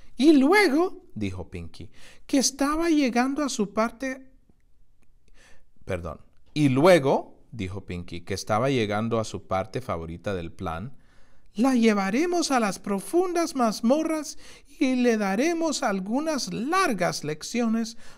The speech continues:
sobre cómo ser una sirvienta. Y cómo, y cuando haya estudiado suficientemente, cambiaremos papeles.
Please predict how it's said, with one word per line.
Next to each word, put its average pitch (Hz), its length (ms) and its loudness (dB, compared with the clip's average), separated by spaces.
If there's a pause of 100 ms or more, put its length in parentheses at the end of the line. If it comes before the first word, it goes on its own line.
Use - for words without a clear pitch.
sobre 214 500 2
cómo 349 340 0
ser 240 440 0 (100)
una 339 380 -4
sirvienta. 175 1200 -2 (760)
Y 175 180 -4
cómo, 160 640 -2 (540)
y 202 140 2
cuando 202 720 4
haya 302 320 4
estudiado 254 760 2
suficientemente, 285 1300 -2 (420)
cambiaremos 196 880 0
papeles. 202 800 2